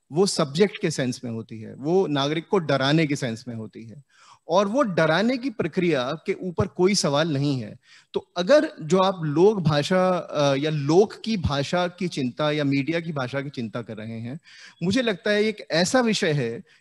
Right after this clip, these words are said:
कि राज्य की जो भाषा थी जिसमें वो नागरिकों को संबोधित करता था, ऑफिशियल लैंग्वेज, उस आधिकारिक भाषा के ऊपर कोई विमर्श, मुझे लगता है, जहां तक मेरी अपनी समझ है, नहीं हुआ है। तो इस पर आप क्या कहना चाहेंगे?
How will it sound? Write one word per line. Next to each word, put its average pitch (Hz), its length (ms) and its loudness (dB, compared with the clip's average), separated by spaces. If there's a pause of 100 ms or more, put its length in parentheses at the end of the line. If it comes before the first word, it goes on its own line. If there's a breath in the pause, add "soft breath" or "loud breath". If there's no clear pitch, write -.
(140)
कि 208 140 6
राज्य 196 460 4
की 285 140 2
जो 226 120 6
भाषा 147 380 2
थी 117 220 -6
जिसमें 151 340 -4
वो 208 120 6
नागरिकों 147 520 0
को 196 140 -2
संबोधित 147 500 2
करता 120 360 -4
था, 107 240 -12 (840)
ऑफिशियल 269 460 2
लैंग्वेज, 117 560 -4 (520 soft breath)
उस - 320 -2
आधिकारिक 196 600 2
भाषा 165 360 2
के 202 140 -2
ऊपर 170 300 2
कोई 226 320 4
विमर्श, 180 500 4
मुझे 165 240 4
लगता 151 280 0
है, 139 80 0
जहां 143 180 0
तक 123 160 -10 (140)
मेरी 143 300 4
अपनी 139 240 0
समझ 117 360 -4
है, 170 180 -2
नहीं 135 320 4
हुआ 101 200 -10
है। - 160 -16 (200)
तो - 180 -16
इस 226 120 2
पर 269 160 2
आप 143 160 0
क्या 110 140 -6
कहना 101 240 -10
चाहेंगे? 104 360 -10